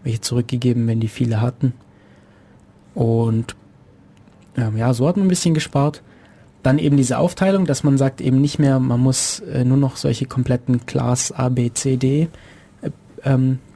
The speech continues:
Blöcke vergeben, sondern man kann es genau aufteilen, auch bis auf einzelne Bits, äh, dass man das, dass man das feingranularer, äh, verteilt, je nachdem, wie viel man braucht. Also wenn man, äh, eben von diesem letzten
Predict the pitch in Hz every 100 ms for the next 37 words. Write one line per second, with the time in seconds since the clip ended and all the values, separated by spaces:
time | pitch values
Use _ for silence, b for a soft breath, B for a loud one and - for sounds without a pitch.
0 | - 135 147 185 - 160 156 160 160 135
1 | 123 123 127 127 123 - 131 165 185 180
2 | - 180 185 190 - 135 - 143 - -
3 | 139 127 - 131 - 123 120 180 - -
4 | - - - _ - - - - - -
5 | 127 131 - 135 127 123 123 131 120 113
6 | - 135 156 135 139 135 135 147 147 B
7 | B B B B B B 135 127 135 -
8 | 139 156 - 131 127 - 131 123 123 -
9 | 123 117 110 - - - 117 160 - -
10 | 156 123 123 120 120 B B B B B
11 | B B - 127 123 123 127 123 123 123
12 | 127 - 131